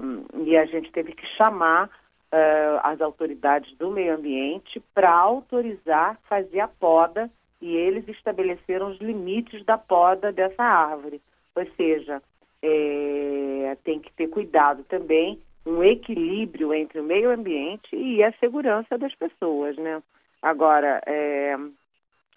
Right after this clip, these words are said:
é, o Rio de Janeiro, né, que é onde mora minha mãe, mora meu irmão, minha sobrinha, é, o Rio de Janeiro realmente dá muita pena, porque é uma tragédia financeira, uma tragédia econômica, uma tragédia,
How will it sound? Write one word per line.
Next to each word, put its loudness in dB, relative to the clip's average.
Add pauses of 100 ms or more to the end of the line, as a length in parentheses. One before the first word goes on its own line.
(100)
é, 2 (380)
o -4
Rio -2
de -12
Janeiro, 0
né, 0
que -8
é 0
onde -4
mora 2
minha -4
mãe, 0
mora 0
meu -2
irmão, 0
minha -6
sobrinha, -4 (480)
é, 4
o -4
Rio -4
de -18
Janeiro -2
realmente -4
dá 0
muita -2
pena, -2
porque -4 (300)
é 2
uma 2
tragédia 0 (320)
financeira, 0
uma -2
tragédia 0
econômica, -2
uma 0
tragédia, 0